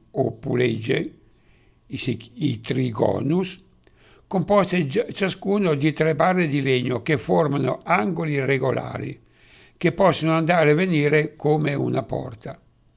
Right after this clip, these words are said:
Vi sono attaccate catene cui si appendono i caldai per portarli e riempirli d'acqua sotto il tubo e poi portarli lì senza far fatica al fuoco. A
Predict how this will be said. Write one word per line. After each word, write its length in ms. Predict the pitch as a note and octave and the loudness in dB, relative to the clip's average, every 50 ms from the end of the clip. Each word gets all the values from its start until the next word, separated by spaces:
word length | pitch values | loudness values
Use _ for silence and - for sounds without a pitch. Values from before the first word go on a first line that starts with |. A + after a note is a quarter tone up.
| _ _ _ _ _ - _ _ _ _ _ _ _ _ _ | _ _ _ _ _ -20 _ _ _ _ _ _ _ _ _
Vi 160 | - D#3+ D#3 | 2 2 2
sono 260 | - - F3 E3+ E3 | 4 4 4 4 4
attaccate 640 | D#3 C#3+ - D#3+ C#3 - - C#3 C3 - - - - | 4 4 2 0 0 2 0 0 0 0 -2 -4 -2
catene 680 | - F#3+ F#3 - E3 E3 D#3 D#3 E3 F3+ - E4+ - - _ _ _ _ _ _ | -2 -2 0 0 0 0 2 2 2 0 0 -2 -6 -12 _ _ _ _ _ _
cui 220 | - F3 F3+ F3 | 0 2 2 2
si 160 | F3 - - | 2 0 0
appendono 640 | D3 C#3+ - - D#3 D#3 D#3 C#3+ B2+ C3+ C3+ C3+ C#3 | 0 0 2 2 2 2 2 2 2 0 0 0 0
i 100 | C3 - | -2 0
caldai 600 | - E3 F#3 F3+ - B2+ - C#3+ D#3 E3 D3+ - | 2 2 2 2 2 0 2 2 0 0 -2 -2
per 240 | - C3+ C3+ C3 - | -2 -4 -4 -4 -2
portarli 960 | - C#3 C3+ B2+ - - - D3+ - D#3 C3+ - B2+ B2+ B2+ B2+ - - - - - - | -4 -4 -4 -4 -6 -2 0 2 2 2 2 0 -4 -6 -6 -6 -10 -18 -20 -20 -20 -6
e 140 | _ D#3+ D#3 | _ 2 4
riempirli 680 | D3+ D#3+ E3 E3 D#3 - D#3+ F3 E3 C#3 A#2 B2 D3 F3 | 4 6 4 4 4 2 2 2 2 2 0 0 0 0
d'acqua 580 | F3 F3 C3 B2 A#2+ - - E3+ E3 - - - - - - _ - _ _ | 2 2 2 2 0 0 0 0 0 0 0 -4 -12 -20 -20 _ -20 _ _
sotto 460 | - - D3 D#3 D#3+ D#3 D#3+ E3+ F3+ | -6 0 2 2 2 2 0 0 0
il 80 | G3 | 0
tubo 500 | F3+ - C3 C3 C#3 C3+ D3+ - - - | 0 0 -2 -2 -2 0 -2 -2 -2 -2
e 140 | - G#3 G3 | -2 -2 0
poi 240 | - F3+ D#3+ D#3 D3 | 2 2 2 2 2
portarli 580 | - F#3 F3+ - - D3 C#3 C#3 C#3 D#3 F3+ E3+ | 0 -4 -4 0 0 0 0 2 0 0 -2 0
lì 260 | D3+ C3+ - - - - | 0 -2 -2 -4 -6 -8
senza 560 | - - D#3 D#3+ C#3 - - - E2+ E2 - | -6 -4 -2 -2 -2 -2 -4 -4 -4 -4 -8
far 280 | - - - D#3+ C#3 A2 | -10 -6 -6 -4 -4 -4
fatica 440 | - F3+ D#3 - D3 C3 - - C#3+ | -6 -8 -6 -6 -8 -8 -4 -4 -6
al 80 | A#2+ | -6
fuoco. 480 | G#2+ - C3 C3 - - - - - - _ _ _ _ _ _ _ _ _ _ _ _ _ _ _ _ _ _ _ _ _ _ _ _ _ _ _ _ _ _ _ _ _ _ _ _ _ _ _ _ _ _ _ _ | -6 -8 -8 -8 -8 -10 -14 -18 -18 -20 _ _ _ _ _ _ _ _ _ _ _ _ _ _ _ _ _ _ _ _ _ _ _ _ _ _ _ _ _ _ _ _ _ _ _ _ _ _ _ _ _ _ _ _
A 360 | - D#3+ D3+ E2+ - - - | -4 -2 0 0 -2 -4 -12